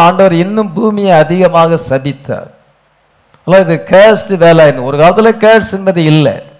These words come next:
only blessing தான் இருந்தது. பின்பு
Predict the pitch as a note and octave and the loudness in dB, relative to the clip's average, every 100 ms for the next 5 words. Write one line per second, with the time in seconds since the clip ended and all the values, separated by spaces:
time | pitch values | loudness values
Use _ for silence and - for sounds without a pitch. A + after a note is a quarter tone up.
0 | _ _ _ _ - C#3+ F3+ G3 F3+ F#3 | _ _ _ _ -16 -6 -2 0 2 0
1 | F#3+ F#3+ F3+ F3 D3+ C3+ A#2 - _ _ | 0 -4 0 2 0 -4 -14 -16 _ _
2 | _ _ _ _ _ _ _ _ _ - | _ _ _ _ _ _ _ _ _ -2
3 | F3+ A3 A#3 | 0 0 2